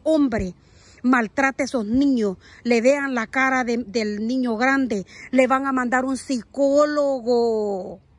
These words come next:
Porque ellos conocen la historia de esos niños que son huérfanos de madre.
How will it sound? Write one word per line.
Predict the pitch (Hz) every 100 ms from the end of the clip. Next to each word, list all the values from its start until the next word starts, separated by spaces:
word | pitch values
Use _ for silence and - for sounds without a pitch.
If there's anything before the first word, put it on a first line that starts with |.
| _ _ - _ _ _ _ - _ _ _ _ _ _ - -
Porque | 294 277 285 277
ellos | 302 302
conocen | - 285 277 302 320 285
la | 269
historia | 240 - 294 311 294 262
de | 254 285
esos | 277 285
niños | 254 294 359 403 403 381 349 277 226 196 - - - _ _ - - - - -
que | 285 247
son | - 330 349 - - - -
huérfanos | 226 254 415 403 - 294 247 240
de | 208 220
madre. | 208 202 202 190 175